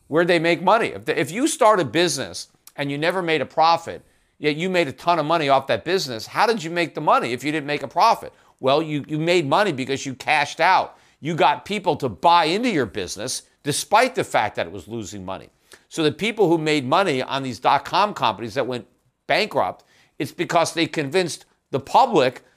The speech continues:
to buy into their cockamamie idea.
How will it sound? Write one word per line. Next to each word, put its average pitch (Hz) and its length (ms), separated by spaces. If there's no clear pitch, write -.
to 190 80
buy 185 320
into 185 240
their 156 160
cockamamie 156 800
idea. 160 580